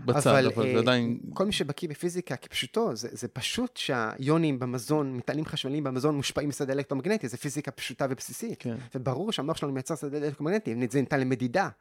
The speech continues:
Speaker 2: זה גם פשוט.
Speaker 1: כן.
Speaker 2: אז ברור שאם השדה האלקטרומגנטי שלנו הוא כזה או כזה בכיוונים אחרים, משפיע שונה על האוכל.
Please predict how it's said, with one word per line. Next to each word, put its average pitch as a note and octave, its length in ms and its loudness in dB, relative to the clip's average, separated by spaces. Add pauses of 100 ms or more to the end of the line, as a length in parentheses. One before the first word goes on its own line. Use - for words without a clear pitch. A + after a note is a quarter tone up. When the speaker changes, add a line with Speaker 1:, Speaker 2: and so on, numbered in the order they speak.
(120)
Speaker 2:
זה C3 120 -4
גם D#3+ 180 -2
פשוט. C#3 260 0
Speaker 1:
כן. A2+ 100 -2 (520)
Speaker 2:
אז D3 140 -2
ברור F#3 340 0
שאם D#3 440 -2
השדה E3+ 240 -4
האלקטרומגנטי F3+ 560 -2
שלנו D3+ 280 2
הוא C#3 100 0
כזה D3+ 320 2
או F#3 100 0
כזה F3+ 280 0
בכיוונים E3+ 420 -4
אחרים, A3+ 280 -4
משפיע A3 300 -6
שונה A#3 240 -6
על A#3 100 -4
האוכל. - 320 -4